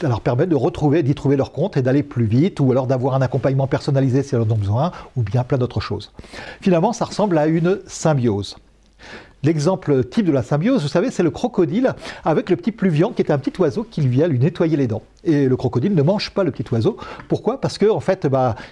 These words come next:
il lui nettoie les dents, donc il a, il a un gros avantage. Et le petit Pluvian, il a aussi un avantage parce que grâce à ça, il a à manger sans aller chercher très loin. Il va juste dans les dents du crocodile. Alors ça ressemble un petit peu à ça parce que finalement, le modèle économique,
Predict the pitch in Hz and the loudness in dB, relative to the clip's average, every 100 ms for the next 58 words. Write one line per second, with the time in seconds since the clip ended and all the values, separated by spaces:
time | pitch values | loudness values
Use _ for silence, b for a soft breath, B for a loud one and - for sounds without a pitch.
0 | - 127 143 170 185 160 135 147 165 - | 0 2 4 4 4 2 2 0 -2 -2
1 | 123 110 107 110 113 107 104 104 104 180 | 0 2 2 -2 -4 -4 -2 -2 0 2
2 | 156 120 117 208 - B 202 - 196 165 | 2 -2 -2 -4 -4 B -2 0 -2 0
3 | 214 277 190 220 285 214 156 139 - - | 0 2 0 0 0 2 0 0 -4 -2
4 | - 180 170 - 139 135 - 233 165 139 | -2 0 0 -2 -4 -4 -2 2 2 2
5 | 135 117 185 180 135 131 135 - 143 110 | 0 0 -2 0 -2 -2 -4 -4 -4 0
6 | 104 139 B B 113 120 131 123 120 131 | -2 -2 B B 0 2 2 2 2 0
7 | 123 135 117 98 92 - B B B B | 0 -4 -4 -6 -8 -16 B B B B
8 | - 185 214 - 254 - 226 226 - 190 | -2 -2 -2 0 -2 -2 -2 0 0 -2
9 | 180 - 170 - B B - 214 208 277 | -2 -2 -2 -4 B B -2 0 2 2
10 | 175 190 208 - 170 190 294 | 2 2 2 2 2 0 -4